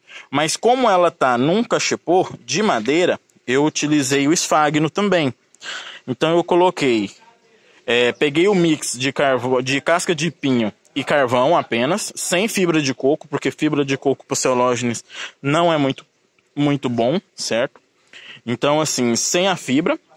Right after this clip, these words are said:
E adicionei a mesma quantidade que eu utilizei, no caso seria cinquenta por cento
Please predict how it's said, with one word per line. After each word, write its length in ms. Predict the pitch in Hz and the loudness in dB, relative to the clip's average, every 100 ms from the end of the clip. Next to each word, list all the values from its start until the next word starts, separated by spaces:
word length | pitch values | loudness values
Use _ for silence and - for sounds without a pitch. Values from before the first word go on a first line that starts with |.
| _ _ _ _ _ 147 | _ _ _ _ _ -2
E 640 | 151 160 160 160 160 156 151 | 2 2 2 2 2 2 2
adicionei 580 | 175 165 208 185 190 190 | 0 2 0 2 2 2
a 80 | |
mesma 420 | 190 196 240 247 233 | 2 2 2 2 0
quantidade 720 | 226 - 196 151 139 135 127 | -2 -2 0 2 2 -2 -2
que 80 | |
eu 60 | 143 | -2
utilizei, 600 | 131 135 127 147 196 156 | 0 -2 0 2 2 2
no 140 | 139 | 0
caso 280 | - 151 143 | 0 0 0
seria 300 | - 160 135 | 0 0 0
cinquenta 540 | 135 156 143 160 185 180 | 0 -4 -2 -2 -2 -2
por 180 | 147 - | -2 -2
cento 460 | 190 214 190 156 | -2 -2 -4 -10